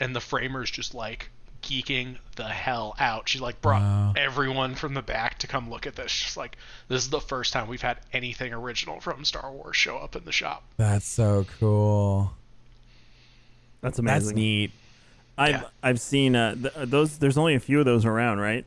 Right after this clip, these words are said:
Speaker 1: Mm-hmm.
Speaker 3: A couple hundred or something like that.
Speaker 1: Yeah, something like that.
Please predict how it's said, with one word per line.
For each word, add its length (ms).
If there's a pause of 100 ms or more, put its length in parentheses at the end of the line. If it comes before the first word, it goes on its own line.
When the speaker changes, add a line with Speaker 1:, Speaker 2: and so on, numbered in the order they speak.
(880)
Speaker 1:
Mm-hmm. 200
Speaker 3:
A 40 (160)
couple 220
hundred 320
or 80
something 320
like 160
that. 240 (600)
Speaker 1:
Yeah, 200
something 280
like 120
that. 200